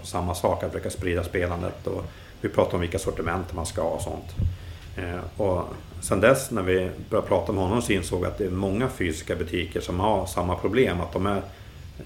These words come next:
en eller kanske två och har inte riktigt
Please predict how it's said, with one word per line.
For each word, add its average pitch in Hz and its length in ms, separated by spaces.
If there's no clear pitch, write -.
en 110 360
eller 92 160
kanske 92 320
två 110 420
och 101 160
har 92 140
inte 87 180
riktigt 90 420